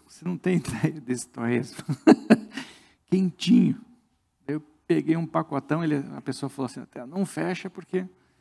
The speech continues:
senão vai, né, amolecer e tal." Então, torradinho e assim, com um pedacinho de porco, assim. E eu pus ali do lado do carro.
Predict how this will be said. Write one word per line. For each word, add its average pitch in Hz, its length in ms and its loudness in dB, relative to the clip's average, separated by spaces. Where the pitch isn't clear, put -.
senão 147 200 -4
vai, 139 320 -4
né, 131 180 -10
amolecer 123 680 -2
e 131 60 -4
tal." 113 200 -12
Então, 135 160 -4
torradinho 139 920 0
e 147 380 0
assim, 160 120 -8
com 156 100 -8
um 143 40 -6
pedacinho 123 440 -2
de 165 100 2
porco, 147 420 -2
assim. - 200 -20
E 151 60 4
eu 165 80 4
pus 202 260 0
ali 190 200 2
do 175 100 0
lado 180 200 2
do 202 100 -4
carro. 175 360 -6